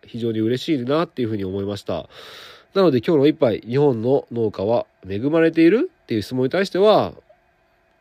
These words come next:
皆さんどう思いましたか？あのー、ちょっとずれたかもしれないですけど、話がね。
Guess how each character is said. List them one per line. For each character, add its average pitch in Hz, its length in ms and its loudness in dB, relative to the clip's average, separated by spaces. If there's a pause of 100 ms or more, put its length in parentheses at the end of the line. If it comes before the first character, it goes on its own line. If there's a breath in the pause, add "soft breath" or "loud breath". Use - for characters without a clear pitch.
(460)
皆 123 180 0
さ 117 120 -6
ん 107 80 -4
ど 123 80 2
う 120 40 6
思 101 160 0
い 95 40 -4
ま 90 100 -4
し 85 60 -10
た 90 140 -10
か？ 147 240 -4 (640 soft breath)
あ 110 100 -4
の 104 40 -2
ー、 95 840 -4
ち - 80 -4
ょ - 20 -2
っ - 20 -6
と 139 140 0
ず 113 240 -2
れ 180 100 6
た 135 100 0
か 110 80 -2
も 98 120 -6
し 104 100 -4
れ 113 60 2
な 127 80 4
い - 20 2
で 110 60 0
す - 80 -8
け 107 80 -2
ど、 98 60 -2
話 107 340 -4
が - 160 -2
ね。 101 240 -4